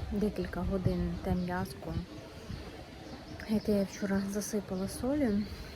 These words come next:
Ходімо, разом буду показувати, що буду робити.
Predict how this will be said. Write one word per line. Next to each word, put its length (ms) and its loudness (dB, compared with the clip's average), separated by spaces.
Ходімо, 400 2
разом 280 2
буду 160 2
показувати, 640 0
що 220 -4
буду 260 -4
робити. 380 -4